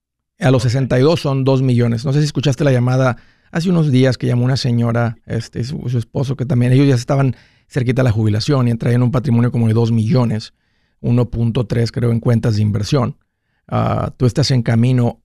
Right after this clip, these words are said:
Speaker 1: a dos si deja de haber contribuciones del empleador y si tú no haces nada con tu Roth. Así que, en otras palabras, es necesario traer una vida muy estresante después de todo el tiempo que manejas, este, en otras inversiones y cosas.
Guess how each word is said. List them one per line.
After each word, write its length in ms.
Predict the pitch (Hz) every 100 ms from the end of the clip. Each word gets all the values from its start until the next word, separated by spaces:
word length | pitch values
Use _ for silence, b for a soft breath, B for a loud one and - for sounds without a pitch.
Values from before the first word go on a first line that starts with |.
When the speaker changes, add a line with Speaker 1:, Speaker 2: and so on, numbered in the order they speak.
| _
Speaker 1:
a 140 | - 113
dos 500 | 120 147 123 - - _ _ _ _
si 200 | - 135
deja 300 | 131 139 165
de 80 | 143
haber 320 | 123 151 180
contribuciones 680 | 151 123 120 110 117 117
del 140 | 110 113
empleador 480 | 160 110 - 113 - _
y 120 | -
si 100 | 131
tú 120 | 120 147
no 140 | 143
haces 180 | 135 143
nada 220 | 135 135
con 160 | 123 117
tu 100 | 113
Roth. 280 | 135 113 - _ - _ _ _ _ -
Así 200 | 123 131
que, 200 | 151 107 b b b
en 300 | - 156 147
otras 180 | 147 165
palabras, 400 | 156 147 131 - b b
es 140 | 143
necesario 840 | 143 170 143 143 143 147 147 143 127 b b
traer 160 | - 135
una 140 | 147
vida 220 | 139 143
muy 360 | 135 139 143 147
estresante 640 | 139 - 123 139 135 135
después 260 | 135 - 135
de 80 | 131
todo 140 | 139
el 60 | 131
tiempo 220 | 139 131
que 120 | 131
manejas, 600 | 120 120 135 139 131 117
este, 400 | 135 - - 123
en 100 | 127
otras 280 | 123 147 120
inversiones 540 | 127 117 104 135 135
y 80 | 127
cosas. 400 | - 143 165 156